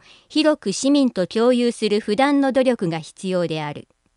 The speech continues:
多様な人と人との出会いと相互理解の第一歩がコミュニケーションであることを、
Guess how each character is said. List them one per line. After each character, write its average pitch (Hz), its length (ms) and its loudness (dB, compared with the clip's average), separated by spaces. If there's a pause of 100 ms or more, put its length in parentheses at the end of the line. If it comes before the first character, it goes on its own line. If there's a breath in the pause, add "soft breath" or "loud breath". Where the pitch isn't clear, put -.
(1300)
多 269 140 4
様 320 220 4
な 302 160 2
人 302 240 -4
と 302 140 0
人 294 220 -4
と 294 160 0
の 226 140 0
出 202 180 0
会 214 160 0
い - 20 -12
と 180 220 -2
相 269 320 2
互 302 120 2
理 302 120 -2
解 247 240 0
の 185 120 -2
第 214 360 0
一 226 60 -4
歩 190 200 -6
が 170 240 -2
コ 220 140 0
ミ 285 80 4
ュ 285 40 6
ニ 302 140 2
ケ 294 160 0
ー 269 60 2
シ - 100 -6
ョ 208 80 -2
ン 196 60 -2
で 175 100 0
あ 214 100 2
る 220 100 -4
こ 180 140 -8
と 180 240 -2
を、 165 120 -6